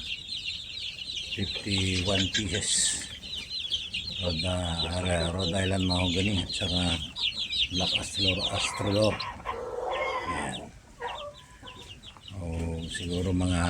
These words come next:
ilang piraso pa siguro. Mga apat pang ganito na patungan,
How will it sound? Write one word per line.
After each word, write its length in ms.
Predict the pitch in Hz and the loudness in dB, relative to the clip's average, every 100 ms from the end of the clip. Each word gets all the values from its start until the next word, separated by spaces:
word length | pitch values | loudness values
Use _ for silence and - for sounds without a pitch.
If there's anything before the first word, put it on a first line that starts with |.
| 85 82 78 - 107 | 4 2 -2 -4 0
ilang 240 | 92 92 | 2 2
piraso 480 | - 90 87 82 - | 4 6 6 6 0
pa 80 | 90 | -2
siguro. 480 | 101 87 90 87 80 - - - - - - - - - - - - - | 0 2 4 2 -2 -8 -12 -12 -12 -14 -14 -14 -14 -12 -12 -10 -10 -4
Mga 360 | 90 90 90 90 90 92 92 90 | 0 2 4 4 4 2 2 2
apat 200 | - 92 - | 2 0 2
pang 160 | 98 95 | 2 4
ganito 400 | 90 92 90 98 - - - - - 85 | 6 4 2 -4 -6 -10 -10 -10 -8 -4
na 400 | 90 87 87 85 85 - 98 | -2 0 0 0 -2 -4 -4
patungan, 480 | 90 82 87 82 | 0 2 2 0